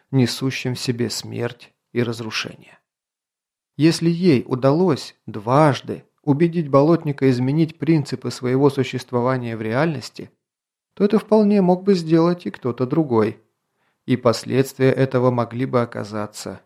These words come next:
чудовищными. Сколько добрых и честных людей творили ужасные вещи, уверенные, что этого требует их долг. Непоколебимые в своих решениях, уверенные в верности своего пути,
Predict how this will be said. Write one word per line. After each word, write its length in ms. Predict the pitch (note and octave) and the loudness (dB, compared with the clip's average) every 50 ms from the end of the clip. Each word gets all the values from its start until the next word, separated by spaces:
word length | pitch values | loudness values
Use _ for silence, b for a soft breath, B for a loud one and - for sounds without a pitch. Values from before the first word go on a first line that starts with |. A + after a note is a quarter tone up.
| _ _ | _ _
чудовищными. 920 | - - A#2 G#2 G2+ A#2 A2+ F#2+ D2+ - - - - - - - - _ _ _ _ _ _ _ _ _ _ _ _ _ _ _ _ | -12 -12 -12 -8 -6 -6 -6 -6 -8 -12 -14 -14 -14 -18 -20 -20 -20 _ _ _ _ _ _ _ _ _ _ _ _ _ _ _ _
Сколько 400 | - - - G#3 G3+ G3 G3+ F#3+ | -20 2 2 4 4 6 4 2
добрых 560 | E3+ D#3+ F#3 G3 F#3+ F3 D3 C#3+ C3 C3+ - | 4 6 6 6 6 4 4 2 0 2 -2
и 60 | C#3 C3 | -6 -4
честных 520 | - - F3+ F3 F3 - E3 D3+ D#3 - | 0 0 0 0 0 -2 -4 -4 -4 0
людей 440 | D#3 D3+ D3+ C#3+ D3+ F#3 F#3+ F3+ D#3 | 0 0 0 0 0 0 2 2 0
творили 420 | - - B2+ B2+ B2+ D3+ E3 D#3+ | 0 0 0 0 2 2 0 2
ужасные 600 | D3+ D3 C#3 C3+ D#3 D3+ D3+ - - C#3 C#3 C3+ | 2 2 2 2 2 0 0 -2 -4 -2 0 0
вещи, 360 | C3 D#3 E3+ D#3+ E3 - E3 | 2 0 -2 -2 -4 -4 -4
уверенные, 880 | D3+ - C3+ C3 A#2 G#2+ C3 C#3+ D#3 E3+ E3+ E3+ E3+ E3+ E3+ E3 D#3 D#3+ | -4 0 0 0 0 2 0 0 0 0 0 0 -2 -2 -2 -2 -4 -6
что 300 | _ - - - A#2+ A2 | _ -20 -10 -6 -4 -4
этого 340 | G#2 G#2+ A#2+ - D#3 E3 E3 | -4 -4 -8 -10 -8 -10 -10
требует 580 | D#3 - A#2+ A#2 A2+ G#2 G#2 A2+ A2 A2 - _ | -10 -6 -4 -4 -4 -4 -4 -6 -8 -8 -10 _
их 240 | - A#2 A2+ A#2 A#2 | -14 -14 -14 -12 -10
долг. 380 | A2+ A2 F#2 D2+ - - _ _ _ _ _ _ _ _ _ _ _ _ _ _ _ _ _ _ _ _ | -10 -10 -10 -10 -16 -20 _ _ _ _ _ _ _ _ _ _ _ _ _ _ _ _ _ _ _ _
Непоколебимые 800 | - C#3 C3 - C3 - - B2 A#2+ A2+ B2 C3 C3+ C3 B2 A#2 | 0 0 2 2 0 2 2 2 2 4 4 4 4 4 2 0
в 60 | A#2 | 0
своих 300 | - - B2 B2 B2 - | -4 -4 -2 -2 -2 -2
решениях, 680 | A#2 A#2 A2+ - - C3+ C#3+ C#3 B2 - - - - _ _ _ _ _ _ _ _ _ _ | -6 -10 -10 -4 -4 -2 -2 -2 -6 -10 -14 -18 -20 _ _ _ _ _ _ _ _ _ _
уверенные 720 | _ D3 C3 A2+ A#2+ C#3+ D#3 E3 D#3+ D#3 D3+ D3 D3 D3 C#3 | _ 0 2 4 6 6 6 6 4 4 4 4 4 4 4
в 40 | A#2+ | 2
верности 580 | G#2+ G#2+ B2+ C3+ C#3+ D3+ C#3+ C#3 C3+ - - B2 | 2 4 4 4 4 4 2 -2 -2 -4 -10 -10
своего 440 | - - A#2+ B2 A#2+ A#2 B2+ C3+ | -8 -4 -2 0 0 2 2 2
пути, 500 | C3 B2 A#2+ A2+ - - D3 D#3+ D#3 D#3 | 2 2 -4 -6 -2 2 2 2 2 0